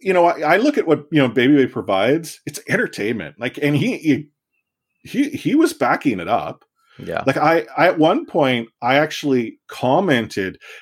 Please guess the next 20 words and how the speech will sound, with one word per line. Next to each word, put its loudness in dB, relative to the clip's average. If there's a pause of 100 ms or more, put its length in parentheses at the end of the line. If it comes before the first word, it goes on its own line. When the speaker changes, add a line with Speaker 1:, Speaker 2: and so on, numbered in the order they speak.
Speaker 1:
uh, 0
in -2
the, 0
the -2
R 4
S -2
P, 2
uh, 2
voice 0
comms -6
when -4
we -2
were 0
watching -2
the -18
match. -6
I'm -6
like, -6
"I 2
hope 0